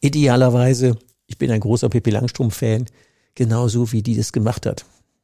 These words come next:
Habe ich noch nie gemacht, es wird gelingen, <laughs> schon mal ein guter Grundsatz. <laughs> Besser ist aber der Satz, der heißt, ähm,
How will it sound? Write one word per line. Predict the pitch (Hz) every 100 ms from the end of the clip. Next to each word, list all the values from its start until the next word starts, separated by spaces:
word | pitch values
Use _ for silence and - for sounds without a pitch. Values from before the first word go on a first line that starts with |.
| _ _ _ _ _ _ -
Habe | 131
ich | 147
noch | 127
nie | 131
gemacht, | 131 120 107
es | -
wird | 131 -
gelingen, | 107 117 185 165
<laughs> |
schon | - 143
mal | 107
ein | 127
guter | 113 - 110
Grundsatz. | - 143 - - - - - - - _ - - _
<laughs> | - - - - -
Besser | - 180 196
ist | 156 -
aber | 120 127
der | 123 131
Satz, | 131 131 - - - - _ -
der | 107
heißt, | 101 110 101 - -
ähm, | 104 98 98